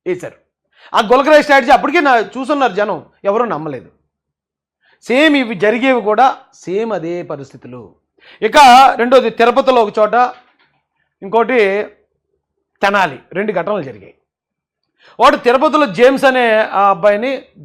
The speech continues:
చాలా దారుణం కొట్టారు. దాని గురించి కూడా రాయేష్ ఎందుకు మాట్లాడ్డు, ఎందుకు మాట్లాడ్డు అన్నారు.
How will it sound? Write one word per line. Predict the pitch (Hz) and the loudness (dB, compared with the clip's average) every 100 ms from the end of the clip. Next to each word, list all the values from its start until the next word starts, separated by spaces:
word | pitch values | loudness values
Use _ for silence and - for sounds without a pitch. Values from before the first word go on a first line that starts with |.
| _ 196 | _ -6
చాలా | 190 | -4
దారుణం | 165 196 202 | -4 -4 -6
కొట్టారు. | 151 110 95 _ _ _ _ _ _ _ _ 196 | -14 -16 -20 _ _ _ _ _ _ _ _ 0
దాని | 240 302 | 2 2
గురించి | 320 302 | 0 2
కూడా | 302 277 | 4 4
రాయేష్ | 254 269 | 4 2
ఎందుకు | 269 262 | -2 -2
మాట్లాడ్డు, | 254 240 233 220 | -2 0 -2 -4
ఎందుకు | 226 | -4
మాట్లాడ్డు | 220 202 190 156 | -4 -4 -4 -8
అన్నారు. | 113 90 | -12 -18